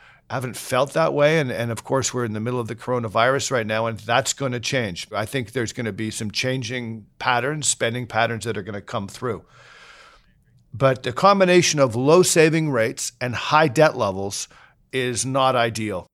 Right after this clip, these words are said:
You know, you and I spoke about this at the beginning of the show. We can sometimes sound a bit preachy when we're sort of talking on a financial show about how this has to change and why it has to change. And honestly, you know, I, I have a, got a good friend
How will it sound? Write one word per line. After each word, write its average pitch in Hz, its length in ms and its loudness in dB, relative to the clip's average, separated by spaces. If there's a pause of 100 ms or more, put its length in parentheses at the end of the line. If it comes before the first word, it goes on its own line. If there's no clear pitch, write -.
(480)
You 127 140 -12
know, 107 60 -8
you 123 200 -4
and 131 80 -2
I 120 100 0
spoke 127 300 -4
about 120 220 -4
this 117 180 -8
at 110 120 -10
the 110 80 -12
beginning 117 420 -8
of 110 80 -8
the 107 80 -8
show. 117 400 -2 (160)
We 120 100 -6
can 117 160 -6
sometimes 131 520 0
sound 131 320 2
a 117 40 -4
bit 107 220 -4
preachy 143 640 -4 (300)
when 117 240 -6
we're 113 120 -4
sort 123 220 -2
of 110 80 -4
talking 135 400 0
on 113 80 -4
a 107 60 -6
financial 123 500 -2
show 113 240 -2
about 104 240 0
how 123 180 2
this 110 200 -4
has 120 160 -2
to - 100 -6
change 127 540 -2
and 104 200 -6 (680)
why 156 360 6
it 175 120 4
has 117 200 2
to 101 120 -10
change. 92 560 -6 (680)
And 120 200 -4
honestly, 147 500 2
you 131 80 -4
know, 117 160 -2
I, 110 240 -2
I 117 40 0
have 135 120 2
a, 123 60 -2
got 120 160 0
a 117 40 -2
good 117 200 -4
friend 127 460 0